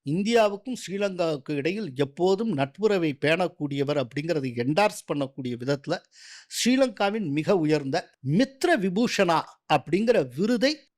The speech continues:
இலங்கையினுடைய அதிபர் மோடிக்கு அளித்திருக்கிறார். ஒரு பதக்கத்தோட கொண்டு, ரொம்ப உயர்ந்த விருது.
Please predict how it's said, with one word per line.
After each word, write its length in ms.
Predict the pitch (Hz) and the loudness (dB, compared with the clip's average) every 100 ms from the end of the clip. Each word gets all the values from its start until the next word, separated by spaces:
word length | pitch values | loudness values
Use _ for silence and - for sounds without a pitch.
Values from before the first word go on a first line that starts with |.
| _ 139 | _ 0
இலங்கையினுடைய 640 | 180 226 233 190 156 139 | 2 4 2 0 0 0
அதிபர் 600 | 127 127 180 190 247 - _ _ | 0 0 0 0 0 -4 _ _
மோடிக்கு 600 | 139 175 156 - 233 135 110 - _ _ 165 | 0 2 2 -4 -10 -10 -14 -20 _ _ 2
அளித்திருக்கிறார். 600 | 160 151 131 117 110 - _ | 2 0 -4 -4 -8 -10 _
ஒரு 180 | 156 135 156 | -2 2 2
பதக்கத்தோட 560 | 170 170 - 156 151 | 2 -2 -2 -2 -2
கொண்டு, 180 | 127 151 | -4 0
ரொம்ப 240 | 220 285 | 0 2
உயர்ந்த 420 | 277 185 196 196 160 | -2 0 -2 0 -2
விருது. 300 | 131 123 | -4 -12